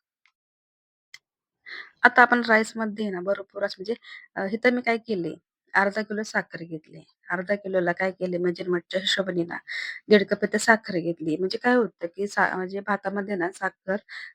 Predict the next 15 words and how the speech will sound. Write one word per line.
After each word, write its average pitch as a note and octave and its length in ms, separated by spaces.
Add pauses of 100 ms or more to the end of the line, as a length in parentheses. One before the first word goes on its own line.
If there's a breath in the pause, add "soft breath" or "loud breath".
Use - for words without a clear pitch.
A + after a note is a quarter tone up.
(120)
कमी C4 220
होते E3 280
म्हणून F#3+ 240
मी G#3 80
काय G3+ 160
केलंय, F#3 280 (560 loud breath)
अ, F3+ 180 (100)
थोडंसं, G3+ 320 (140)
थोडंसं A#3 480
साखरेचं F#3+ 460
प्रप-, F3+ 440
ह्या F#3 280
वेळेस G3 200
ना F3+ 120
वाढवले. F#3+ 520